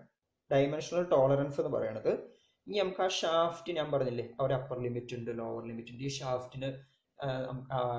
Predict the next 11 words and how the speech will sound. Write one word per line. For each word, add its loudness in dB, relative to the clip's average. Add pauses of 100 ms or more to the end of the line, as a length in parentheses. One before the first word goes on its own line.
ചെയ്യേണ്ടത് 0
upper -2
limit -8
ആണ്, -6
ആ -4
ഷാഫ്റ്റിന് -6 (220)
lower -6
limit -8
ആണ് -8 (500)
നമ്മൾ 0
തീരുമാനിക്കുന്നത് -4